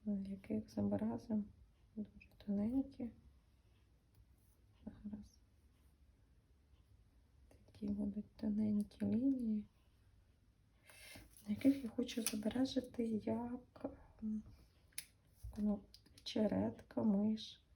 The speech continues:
Я в коричневу фарбу, да, такі як качалочки над водою. Мені вони дуже подобаються, поки вони не розпушуються.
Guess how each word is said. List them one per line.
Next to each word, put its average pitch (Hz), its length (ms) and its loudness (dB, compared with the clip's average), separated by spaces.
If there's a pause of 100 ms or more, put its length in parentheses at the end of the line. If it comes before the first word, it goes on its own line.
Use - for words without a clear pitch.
(640)
Я 226 80 6
в 214 120 0
коричневу 208 720 2 (120)
фарбу, 277 440 2
да, 269 240 2
такі - 280 -6
як 220 320 2
качалочки 202 960 -2 (720)
над 220 300 4
водою. 202 720 2 (180)
Мені 220 200 -4
вони 220 220 2
дуже 214 260 -2
подобаються, 202 880 -2
поки - 300 -8
вони 208 260 8
не 208 160 6
розпушуються. 208 1000 -4